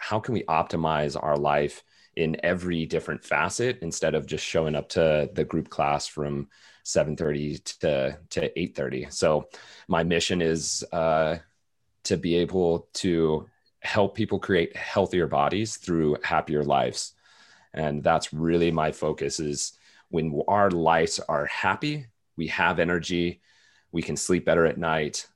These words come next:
our bodies operate at a more optimal range, um, and therefore our training and our health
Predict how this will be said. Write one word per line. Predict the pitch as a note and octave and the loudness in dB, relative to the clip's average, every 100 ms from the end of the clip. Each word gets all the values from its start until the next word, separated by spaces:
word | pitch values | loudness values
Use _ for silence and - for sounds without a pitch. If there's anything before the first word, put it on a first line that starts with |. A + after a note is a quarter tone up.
| - | -6
our | E2 | -4
bodies | E2 E2 D#2+ D2+ | 2 2 2 0
operate | D#2 D2+ D#2+ D2+ D2+ D2 - | 0 0 0 0 0 -2 -2
at | D#2+ D2 | -2 -2
a | - | -4
more | D2+ D2+ D2+ | -6 -4 -4
optimal | E2 D#2 - E2 D#2 D2 D2 D2 - | -2 -2 -2 -4 -4 -2 -2 -4 -4
range, | D#2+ D2+ D2+ D2 - _ _ _ _ | -4 -4 -4 -6 -10 _ _ _ _
um, | E2 D2+ D2+ - | -4 -2 -2 -4
and | E2 | -2
therefore | D#2+ D#2 E2 D#2 D2+ | -2 0 0 2 0
our | D#2+ | -2
training | D#2 - E2+ E2 E2 E2 - _ | -4 -2 0 0 0 -2 -8 _
and | D#2+ D2 D2 D2+ - | -8 -4 -2 -4 -2
our | E2+ | -2
health | D2 F#2 G2 - | 0 2 0 -2